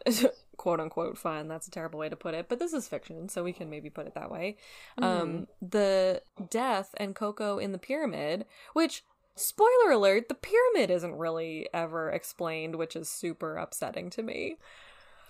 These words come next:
Speaker 2: Yeah,
Speaker 1: Um,
Speaker 2: that just kind of, like, disappeared, and Quillard was like, "Meh."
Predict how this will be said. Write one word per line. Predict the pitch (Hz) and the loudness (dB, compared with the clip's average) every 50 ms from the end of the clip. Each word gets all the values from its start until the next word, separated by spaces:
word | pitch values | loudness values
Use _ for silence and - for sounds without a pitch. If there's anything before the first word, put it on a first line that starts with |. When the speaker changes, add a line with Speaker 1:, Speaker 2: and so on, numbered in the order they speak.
| - - - - | -20 -20 -14 -4
Speaker 2:
Yeah, | - 269 294 320 311 226 185 185 | 2 6 8 8 10 8 8 6
Speaker 1:
Um, | 180 | 6
Speaker 2:
that | 185 214 233 - | 4 4 4 2
just | - 320 311 - | -2 -4 -4 -2
kind | - 320 339 330 | -2 0 2 2
of, | 330 311 - | 2 4 4
like, | 320 285 262 208 - - - 185 | 6 6 4 2 -2 -8 -6 -4
disappeared, | - 202 208 202 - 202 202 - - 175 175 180 165 120 123 143 - - | -2 -2 -2 0 -2 -2 -2 -4 -4 -2 0 0 0 0 -2 -4 -6 -8
and | 185 190 - | -8 -8 -4
Quillard | - 202 190 175 170 165 | 0 2 4 4 4 4
was | 165 170 165 | 2 0 2
like, | 165 165 156 - - | 2 2 2 2 2
"Meh." | 262 269 277 269 262 247 | 4 4 4 4 4 0